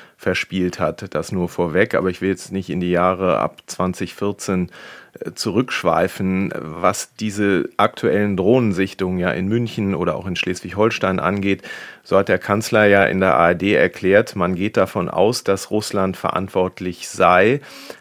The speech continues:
Aber man wisse es nicht oder noch nicht sicher in jedem Fall. Und natürlich wäre es besser, wenn man in Zukunft diesen Zweifel einfach ausräumen könnte. Also wenn man Bundeswehr und vor allem die Bundespolizei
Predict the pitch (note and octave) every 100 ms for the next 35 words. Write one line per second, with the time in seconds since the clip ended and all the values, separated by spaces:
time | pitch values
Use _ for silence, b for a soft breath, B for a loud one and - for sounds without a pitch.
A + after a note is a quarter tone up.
0 | B - F#2+ G#2 G#2 F#2 A#2+ - F#2 G#2
1 | - G2 B2+ D3 - F#2 F#2 F#2 A#2 A2
2 | G2 F#2+ - - F2+ A2+ B2 F2 D2+ D#2+
3 | E2+ E2+ E2+ - D#2+ F2+ G#2 - F#2 F2+
4 | - - F#2+ G2 - B2+ D3+ C3 - -
5 | F#2+ G#2 A2+ - - - G2 - E2+ E2
6 | F2 F2 E2+ F2+ - E2+ - G2 - B
7 | B B B - F#2+ G#2+ - F#2 F2+ G2
8 | G#2+ D2 F#2 - E2+ - G2+ - - F2
9 | E2 D#2+ F2+ E2+ F#2 E2+ F2 F2+ F#2 F#2
10 | G2 G#2 G2+ - G2 G2+ C2 - - F#2
11 | F#2+ F2+ F#2 F#2+ F2+ - F#2 F2 - F2+
12 | E2 G2